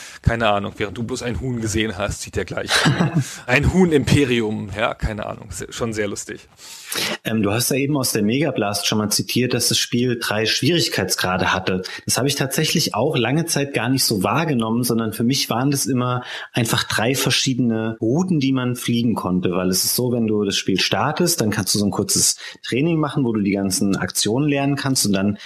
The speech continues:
Speaker 2: kommst du auf eine Karte, wo du drei verschiedene vordefinierte Routen einfach hast, aus denen du auswählen kannst und die repräsentieren jeweils die Schwierigkeitsgrade. Haben alle dann so, ich glaub,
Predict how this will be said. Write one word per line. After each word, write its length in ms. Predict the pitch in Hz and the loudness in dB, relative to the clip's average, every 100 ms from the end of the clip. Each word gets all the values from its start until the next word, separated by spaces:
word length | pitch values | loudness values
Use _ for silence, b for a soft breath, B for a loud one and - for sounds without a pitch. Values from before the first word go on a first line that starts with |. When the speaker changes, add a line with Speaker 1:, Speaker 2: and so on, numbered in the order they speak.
| B | B
Speaker 2:
kommst 260 | - 120 - | 0 2 2
du 60 | |
auf 120 | 92 - | 0 0
eine 80 | |
Karte, 500 | 92 - 101 139 170 | 0 0 2 0 0
wo 80 | 131 | 2
du 80 | 117 | 0
drei 260 | 110 107 131 | 0 0 0
verschiedene 720 | 143 - 135 131 127 127 127 | 0 0 0 2 2 0 -2
vordefinierte 680 | - 123 127 123 117 117 110 | -2 0 0 0 0 2 0
Routen 340 | 104 139 143 | 0 0 0
einfach 340 | 92 104 107 | 0 0 0
hast, 200 | 104 113 | 0 0
aus 120 | 107 - | 0 2
denen 140 | 101 | 2
du 60 | 95 | 2
auswählen 460 | 107 120 139 131 | 2 0 0 0
kannst 400 | 127 123 123 - B B B | 0 0 0 0 B B B
und 180 | 107 110 | -2 2
die 180 | 127 | 2
repräsentieren 840 | 123 123 - 117 113 113 117 120 117 | 2 0 0 0 0 0 0 2 2
jeweils 360 | 107 101 104 - | 2 2 0 0
die 80 | |
Schwierigkeitsgrade. 1080 | - - 120 110 - 87 - - 80 82 82 B B B - | 0 2 2 2 0 0 0 0 2 2 0 B B B -4
Haben 200 | 95 107 | 0 0
alle 260 | 113 123 | 2 0
dann 200 | 131 131 | 2 0
so, 380 | 120 120 120 - | 0 0 -2 -6
ich 120 | - - | -4 0
glaub, 300 | 104 - | 0 -4